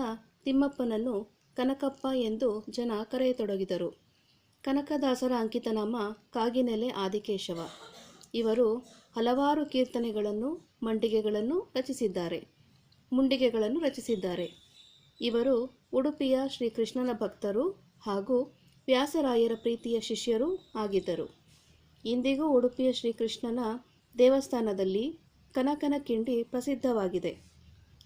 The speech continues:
ಕನಕದಾಸರು ಸಾವಿರದ ಆರುನೂರ ಒಂಬತ್ತರಲ್ಲಿ ಇಹಲೋಕವನ್ನು ತ್ಯಜಿಸಿದರು. ನನ್ನ ಈ ಪುಟ್ಟ ಭಾಷಣದಲ್ಲಿ, <clears throat> ಭಾಷಣದಲ್ಲಿ ಏನಾದರೂ ತಪ್ಪು ಕಂಡಲ್ಲಿ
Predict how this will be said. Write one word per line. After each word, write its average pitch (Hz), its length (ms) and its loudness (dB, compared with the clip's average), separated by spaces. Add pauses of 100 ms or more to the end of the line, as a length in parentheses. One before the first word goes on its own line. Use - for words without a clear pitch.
ಕನಕದಾಸರು 247 920 0 (180)
ಸಾವಿರದ 247 420 0
ಆರುನೂರ 269 360 2
ಒಂಬತ್ತರಲ್ಲಿ 226 1120 -2
ಇಹಲೋಕವನ್ನು 254 720 4
ತ್ಯಜಿಸಿದರು. 226 840 -2 (540)
ನನ್ನ 277 160 4
ಈ 320 180 4
ಪುಟ್ಟ 285 280 0
ಭಾಷಣದಲ್ಲಿ, 226 720 -2 (160)
<clears throat> 240 320 8
ಭಾಷಣದಲ್ಲಿ 226 720 -2 (320)
ಏನಾದರೂ 262 460 0
ತಪ್ಪು 254 260 -2
ಕಂಡಲ್ಲಿ 226 440 -2